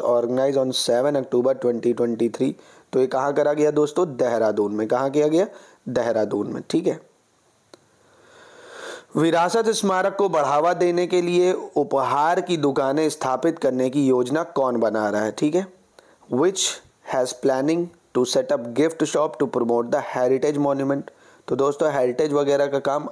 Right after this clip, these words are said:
Archaeological Survey of India ही करती है, याद रखना, ऐसे लिंक भी कर सकते हो। चलिए, उत्तर प्रदेश सरकार ने अक्टूबर से दिसंबर दो हज़ार तेईस के बीच तीन माह में कितने लाख टन मोटे अनाज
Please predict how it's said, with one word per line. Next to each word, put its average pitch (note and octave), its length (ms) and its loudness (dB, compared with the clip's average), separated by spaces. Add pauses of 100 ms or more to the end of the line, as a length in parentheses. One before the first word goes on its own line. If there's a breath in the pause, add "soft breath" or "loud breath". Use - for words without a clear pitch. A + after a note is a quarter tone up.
Archaeological A2+ 880 0
Survey G#2+ 360 2
of D3 220 -2 (160)
India A#2 380 2
ही D#3 200 -2 (400 loud breath)
करती B2 380 -2
है, G2+ 120 0 (160)
याद A2+ 280 2
रखना, A#2 260 0
ऐसे A2+ 280 0
लिंक D#3+ 340 2
भी G#2+ 160 0
कर F#2 160 0
सकते - 340 -8
हो। F#2+ 220 -4 (1400 soft breath)
चलिए, G#2+ 280 -2 (420 loud breath)
उत्तर E3 360 -2
प्रदेश F3+ 280 0
सरकार E3+ 380 0
ने E3+ 120 -2
अक्टूबर C3+ 680 0
से C3 200 0
दिसंबर C3+ 460 0
दो C3 200 2
हज़ार B2 240 2
तेईस D3 340 0
के A#2 120 -2
बीच B2+ 320 -4 (580 soft breath)
तीन F#3 240 0
माह D3 220 0
में E3 200 0
कितने E3+ 500 0
लाख C3+ 360 2
टन D#3 240 0
मोटे C3 540 0
अनाज B2 520 -2